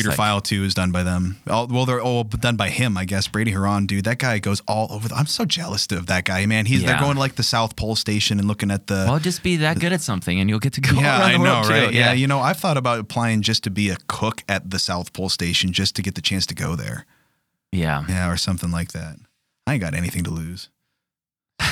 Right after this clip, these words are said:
Speaker 1: Right? <laughs>
Speaker 2: I like your attitude, though, man.
Speaker 1: Yeah.
Speaker 2: <laughs> Nothing to lose, just jump right in.
Speaker 1: Yeah.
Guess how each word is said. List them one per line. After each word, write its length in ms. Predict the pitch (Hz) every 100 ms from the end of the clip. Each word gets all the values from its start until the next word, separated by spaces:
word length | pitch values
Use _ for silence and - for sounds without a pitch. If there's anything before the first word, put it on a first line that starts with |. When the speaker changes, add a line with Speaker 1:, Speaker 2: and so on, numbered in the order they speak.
| - -
Speaker 1:
Right? 160 | 90 -
<laughs> 100 | - - - - - - -
Speaker 2:
I 40 | -
like 160 | 247
your 80 | -
attitude, 440 | 73 151 151 104
though, 120 | 80 80
man. 220 | 98 110 -
Speaker 1:
Yeah. 640 | 254 151 - 233 254 180 185 170
Speaker 2:
<laughs> 140 | -
Nothing 240 | 143 151 131
to 60 |
lose, 300 | 123 156 135
just 200 | - -
jump 200 | 117 117
right 140 | 104 104
in. 240 | 123 113 - -
Speaker 1:
Yeah. 360 | 240 226 110